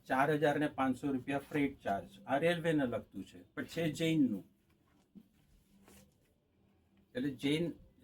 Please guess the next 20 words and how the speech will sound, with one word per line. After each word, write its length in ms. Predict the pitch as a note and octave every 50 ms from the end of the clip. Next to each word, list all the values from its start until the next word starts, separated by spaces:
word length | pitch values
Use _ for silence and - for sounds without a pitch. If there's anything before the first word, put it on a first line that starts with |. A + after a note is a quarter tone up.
| - - -
જૈનના 480 | - D3+ D3 D#3+ F3 F3 D#3 D#3 D#3+
આવા 280 | E3 - - C3 C3 C#3
પુસ્તકો 520 | - C3 B2 B2 - - B2+ A#2 - -
હોય 140 | A#2 A2 G#2+
છે, 120 | - - G#2
પણ 240 | - - B2+ A#2+
અત્યારે 560 | A#2+ - B2 A#2+ - - - - F3 E3 D#3+ D#3+
તો 140 | - D#3+
હું 100 | D#3+ D#3+
ધારું 260 | D#3+ D3 D3 D3+ D3 C3
છું 80 | D#3 D3
સિત્તેર 400 | - - C3+ B2+ - - C#3+ C3
હજાર 200 | A#2+ A#2+ C3 B2+
રૂપિયા 300 | B2+ B2 - C3 A#2+ A#2
હશે 180 | A2+ A2+ - A#2
આ 100 | G#2+ G#2
એક 80 | G#2
પુસ્તકના, 720 | - - A2+ G#2+ - _ - A2+ - - - - - G2 F#2 - - - _ _ _ _ _ _ _
પુસ્તકની 420 | - A#2+ - - A#2+ A#2+ A#2+ A2
કિંમત. 380 | A2 - A2 G#2+ G#2+ G#2 G2 -